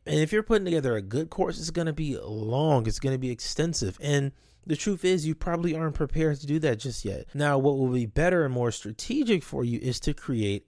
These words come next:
a masterclass, because a masterclass can still get you that revenue, get people to a specific solution, and build your brand all at the same time.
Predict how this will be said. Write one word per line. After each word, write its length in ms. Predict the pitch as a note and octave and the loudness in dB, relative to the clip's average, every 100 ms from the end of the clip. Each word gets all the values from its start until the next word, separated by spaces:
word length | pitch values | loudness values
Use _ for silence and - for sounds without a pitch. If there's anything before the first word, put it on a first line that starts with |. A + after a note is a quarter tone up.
| - | -6
a 160 | A#2 | -4
masterclass, 1120 | A2+ A2 B2+ C#3+ D3 - A2 - - - - - - - - - | -4 -4 0 2 2 0 -4 -4 -6 -4 -2 -2 -6 -18 -16 -4
because 300 | E3+ F3+ - | 0 0 0
a 100 | E3 | -6
masterclass 1040 | E3 F3+ G3+ - G3 - D#3 D#3 C#3 - - - | -4 -2 -2 -2 -4 0 2 2 0 -4 -10 -4
can 420 | E3+ D3+ C#3+ - | 0 0 -2 -4
still 480 | - - E3+ D#3+ - _ - _ | -4 2 2 2 -2 _ -20 _
get 200 | B2+ A2+ | -8 -2
you 120 | D#3+ | 0
that 200 | D3+ F#3+ | 4 4
revenue, 600 | G#3 G#3+ F3 C3+ A2+ C#3+ - - - - - | 8 8 8 6 6 4 0 -12 -20 -20 -10
get 220 | A#2 C#3+ | -2 -2
people 280 | - E3+ E3+ | 0 -2 -2
to 180 | - E3+ | 2 2
a 40 | |
specific 540 | D#3+ D3 C#3 D3 D#3 - | 2 -2 0 0 0 -2
solution, 560 | E3+ C3 B2 - C3+ - | 0 2 2 0 -6 -4
and 160 | C#3 | 0
build 220 | C3+ C#3+ C3 | 6 6 6
your 100 | A#2+ | 2
brand 260 | B2 B2 | 2 2
all 160 | A2+ A2+ | 2 2
at 80 | G#2+ | -2
the 80 | |
same 300 | G2+ A2+ G2+ | -6 -4 -4
time. 340 | - A#2 E2 | 0 0 0